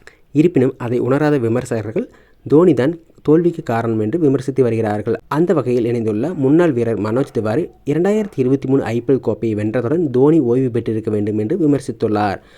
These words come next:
அதை செய்யாமல் அணிக்கு பாரமாக இருக்கும் தோனியை தற்போது சி எஸ் கே நிர்வாகம் வீட்டுக்கு அனுப்ப வேண்டும் என்றும் அவர் பேசியுள்ளார். இது பற்றி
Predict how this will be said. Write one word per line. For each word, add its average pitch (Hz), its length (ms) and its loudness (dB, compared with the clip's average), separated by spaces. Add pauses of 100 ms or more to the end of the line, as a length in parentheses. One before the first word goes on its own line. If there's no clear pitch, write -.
(140)
அதை 110 220 -4
செய்யாமல் 117 440 -2
அணிக்கு 117 340 -4
பாரமாக 113 560 -2
இருக்கும் 127 400 0
தோனியை 135 380 4
தற்போது 156 380 0
சி 165 180 -10
எஸ் 196 180 2
கே 156 100 2
நிர்வாகம் 117 400 0
வீட்டுக்கு 170 360 2
அனுப்ப 117 220 0
வேண்டும் 107 280 0
என்றும் 104 260 -2
அவர் 135 240 -4
பேசியுள்ளார். 107 600 -2 (280)
இது 180 180 4
பற்றி 180 360 0